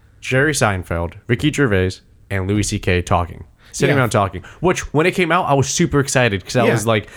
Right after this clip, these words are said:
Speaker 1: so many different gener-, these, all four of these comics have been through a generational change in comedy.
Speaker 2: Mm-hmm.
Speaker 1: And it's so cool to see them talking and sitting
Speaker 2: Yeah.
Speaker 1: around together. This is
Speaker 2: And they're
Speaker 1: really
Speaker 2: all
Speaker 1: neat.
Speaker 2: friends.
Speaker 1: And they're all friends. I was like, "This is so cool." And everybody,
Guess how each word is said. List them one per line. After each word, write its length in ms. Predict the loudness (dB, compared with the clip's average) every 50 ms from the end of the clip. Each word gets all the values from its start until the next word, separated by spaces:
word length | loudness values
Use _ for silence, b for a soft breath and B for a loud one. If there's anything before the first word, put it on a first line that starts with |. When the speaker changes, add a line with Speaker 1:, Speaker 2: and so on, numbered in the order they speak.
| B B B B B B
Speaker 1:
so 220 | -2 0 2 2
many 140 | 4 2 2
different 300 | 2 2 2 2 0 2
gener-, 360 | 0 0 0 -2 -4 -8 -8 -2
these, 260 | 0 2 2 2 0 0 -2
all 280 | 0 2 2 2 0 0
four 340 | -2 -2 0 2 2 2
of 40 | 2
these 160 | 2 0 0 -2
comics 460 | -2 -2 -2 0 0 -2 -4 -2 0
have 220 | 0 0 0 0
been 220 | 0 0 0 0 0
through 380 | -2 0 2 2 4 2 2 B B B B B B B B
a 80 | -2 -2
generational 720 | 0 0 0 0 2 2 2 2 2 0 -2 -2 -4 -4
change 540 | -2 -4 -2 0 0 2 2 0 -2 -4 -6 -4
in 440 | 0 0 2 2 0 0 -2 -4 -6 -8
comedy. 460 | -4 0 2 2 2 0 -2 -6 -10 -6
Speaker 2:
Mm-hmm. 140 | -2 0 2 2
Speaker 1:
And 80 | 2 2
it's 160 | 2 0 0
so 240 | 0 2 2 2 0
cool 180 | 0 0 0 0
to 60 | 0
see 160 | 0 0 0
them 100 | 0 0
talking 380 | 2 2 2 2 0 -2 -4 -6
and 100 | -4 -2
sitting 160 | -2 -2 -2
Speaker 2:
Yeah. 60 | 0
Speaker 1:
around 220 | 0 0 0 0 0
together. 220 | -2 -4 -6 -6 -8 B B B
This 120 | 0 0 2
is 60 | 2
Speaker 2:
And 80 | 2 2
they're 60 | 0
Speaker 1:
really 100 | 2 0
Speaker 2:
all 60 | 0 0
Speaker 1:
neat. 80 | 0
Speaker 2:
friends. 440 | 0 -2 -2 0 -2 -2 -4 -6 -6 -6 -4
Speaker 1:
And 140 | -2 0
they're 80 | 2 2
all 100 | 0 0
friends. 400 | -2 -2 -2 -2 -2 -4 -8 -8
I 40 | -6
was 100 | -4 -4
like, 80 | -2 -2
"This 160 | -2 -2 -2
is 80 | 0 0
so 200 | 0 0 -2 -2
cool." 360 | -2 -2 0 0 0 0 -2 B B B B
And 100 | B -2
everybody, 320 | 0 2 2 2 0 0